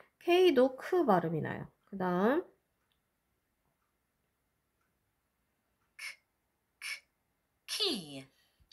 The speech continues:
Speaker 1: 크, 크, 키. 크, 크, 키. 그냥 키인데, 우리 키라고도 하고,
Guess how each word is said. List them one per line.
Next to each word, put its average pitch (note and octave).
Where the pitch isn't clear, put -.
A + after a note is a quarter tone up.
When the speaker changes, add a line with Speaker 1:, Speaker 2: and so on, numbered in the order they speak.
Speaker 1:
크, -
크, -
키. A3+
크, -
크, -
키. B3+
그냥 C4
키인데, F4
우리 A#3+
키라고도 F#4+
하고, B3+